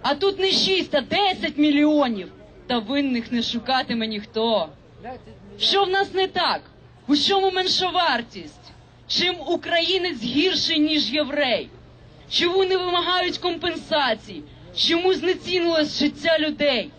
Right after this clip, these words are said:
Бо правлять балом ситі й нахабні нащадки краснозв'язних упирів. Бо наш народ не може дати ради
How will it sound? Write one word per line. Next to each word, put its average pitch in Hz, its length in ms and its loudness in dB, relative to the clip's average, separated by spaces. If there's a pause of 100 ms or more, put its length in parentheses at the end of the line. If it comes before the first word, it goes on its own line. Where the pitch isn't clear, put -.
(600)
Бо 285 120 4
правлять 294 720 2
балом 311 400 2
ситі 302 480 -4
й 285 60 0
нахабні 294 680 -2 (280)
нащадки 302 600 0
краснозв'язних 285 1080 0
упирів. 254 520 -2 (600)
Бо 294 120 4
наш 359 300 0
народ 359 340 0
не 349 100 0
може 370 320 2
дати 330 300 0
ради 302 520 0